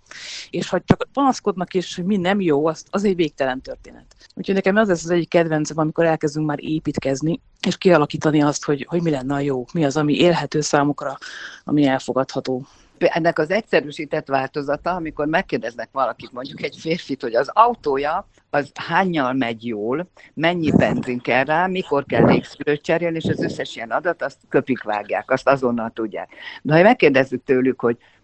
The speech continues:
Speaker 2: ő neki mikor jó fölébredni, mikor jó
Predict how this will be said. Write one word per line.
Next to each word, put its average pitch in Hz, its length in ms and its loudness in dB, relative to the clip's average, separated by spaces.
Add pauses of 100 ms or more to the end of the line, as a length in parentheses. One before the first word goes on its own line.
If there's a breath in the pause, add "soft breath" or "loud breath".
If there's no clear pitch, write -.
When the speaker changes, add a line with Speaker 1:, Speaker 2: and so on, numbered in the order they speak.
(120)
Speaker 2:
ő 170 160 4
neki 120 480 0 (280)
mikor 156 340 2
jó 127 160 0
fölébredni, 110 800 -2 (220 loud breath)
mikor 175 500 6
jó 127 160 8